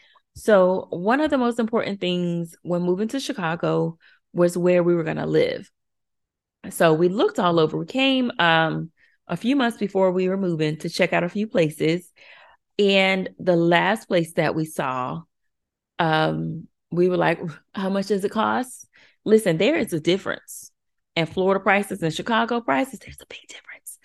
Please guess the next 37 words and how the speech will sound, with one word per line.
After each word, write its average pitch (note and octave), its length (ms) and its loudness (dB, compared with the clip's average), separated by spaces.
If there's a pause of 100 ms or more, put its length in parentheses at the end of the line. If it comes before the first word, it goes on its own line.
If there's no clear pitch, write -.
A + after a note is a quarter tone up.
(360)
Um, F#3+ 280 4
but F#3 120 2
we F3 120 -4
saw C4+ 320 2
this C#4+ 240 -6
place, F3+ 520 -2 (800)
and G3 560 4 (580)
when F3+ 160 -2
I F#3+ 120 2
tell A#3+ 280 0
you, E3+ 300 -4 (680)
I E4+ 100 -8
was - 120 -14
like, - 240 -8
"Oh, - 300 -12 (420)
I A#3+ 120 -2
love C4+ 320 0
this A3+ 220 2
place." G3+ 460 0 (460)
And A3 420 4
thankfully, A3 840 2 (240)
we G#3+ 220 0
have A3 200 2
loved G3 360 2
it. - 160 -8 (480)
So G#3 440 6 (540)
first C4 280 2
off, G3+ 200 -2
we F#3+ 80 0
saw F#3+ 220 2
that F#3 160 -2
there F3+ 120 0
were E3+ 80 -2
kids E3 340 -4
in C3 80 -8
the - 60 -8
building. - 380 -8